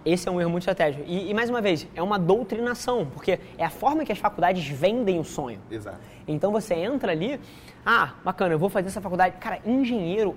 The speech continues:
Speaker 1: é uma coisa de maluco. Acho
Speaker 2: Meu
Speaker 1: que
Speaker 2: irmão é engenheiro elétrico.
Speaker 1: todo mundo que faz engenharia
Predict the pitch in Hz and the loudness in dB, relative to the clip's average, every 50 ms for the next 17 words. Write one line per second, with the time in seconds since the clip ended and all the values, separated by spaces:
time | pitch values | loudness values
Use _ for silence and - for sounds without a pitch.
0 | - - 170 165 185 190 190 196 220 - - - - - - - - - - - | -6 -8 -6 -6 -4 -4 -4 -4 -4 -6 -10 -20 -20 -20 -20 -20 -20 -20 -16 -4
1 | - - 190 180 196 180 170 196 226 233 208 185 170 - - 147 - - - 160 | 0 2 2 2 2 0 0 -2 -2 0 0 0 0 0 -2 -8 -8 -6 -6 -6
2 | 117 139 143 143 139 156 156 147 135 123 120 110 107 101 98 - - - - - | -6 -6 -4 -4 -4 -6 -4 -6 -6 -4 -4 -4 -6 -8 -10 -12 -16 -20 -20 -20
3 | - - - 233 233 240 214 233 247 214 202 202 208 214 208 196 208 - - 180 | -4 4 6 6 6 6 6 2 2 2 2 2 2 0 -2 -4 -4 0 0 2
4 | 185 180 180 185 175 180 185 185 180 170 156 165 175 185 196 196 | 2 2 0 0 0 0 -2 0 0 0 0 2 2 2 2 2